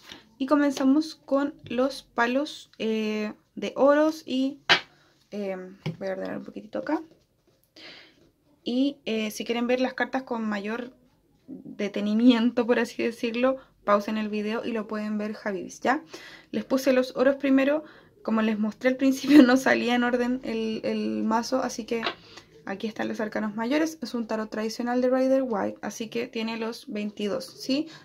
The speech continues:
Del cero al veintiuno. Entonces, vamos con los oros. Ya,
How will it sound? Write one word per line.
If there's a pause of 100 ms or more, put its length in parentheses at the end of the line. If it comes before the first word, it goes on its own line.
(100)
Del
cero (360)
al
veintiuno. (1900)
Entonces,
vamos
con
los
oros. (600)
Ya,